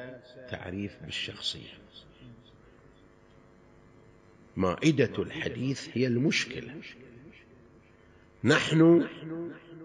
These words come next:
ومن خلال علاقتنا بالإمام سلام الله تعالى عليه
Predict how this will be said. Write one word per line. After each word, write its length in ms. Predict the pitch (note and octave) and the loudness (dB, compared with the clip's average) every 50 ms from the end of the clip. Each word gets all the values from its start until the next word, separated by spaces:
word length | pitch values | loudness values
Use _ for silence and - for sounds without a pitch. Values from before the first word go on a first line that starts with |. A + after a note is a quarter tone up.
| - - - | -16 -8 -4
ومن 260 | G#2+ F#2+ G2+ G2+ G2 | 0 2 2 2 2
خلال 580 | - - - A#2 A#2 C3+ D#3 D#3+ D3 C3 B2 A#2 | 0 0 2 4 6 6 6 6 4 4 2 0
علاقتنا 920 | F2+ F2+ - - - - F#2+ F#2+ - - D#3 D3 - - A#2+ G#2 G2+ F#2+ | 0 0 -2 -2 -2 -2 -4 -4 -4 -2 -2 -2 -2 -2 -2 -2 -2 -4
بالإمام 880 | F#2 D#2+ F2+ F#2+ F#2 - - G#2 G2+ F#2+ G#2+ B2 C3 C3 C3 B2+ B2+ B2 | -4 -4 -6 -6 -6 -6 -6 -4 -4 0 2 2 4 4 4 4 2 2
سلام 500 | A2 - - F#2+ F#2 F#2+ F2+ F2 E2+ G2 | 0 0 -2 0 -2 -2 -4 -4 -2 -2
الله 440 | A#2+ B2 A2+ G#2 G2+ F#2 F2 F2+ F2+ | 0 0 0 0 -2 -2 -2 -4 -6
تعالى 520 | F2 - - E2+ D#2+ F2+ A2+ A#2 G#2+ G2+ G2 | -6 -4 -6 -6 -2 -2 0 0 -2 -2 -4
عليه 520 | F2 - D2 F2 F2+ G2 G#2+ A2 G#2+ | -8 -8 -8 -6 -2 0 0 0 0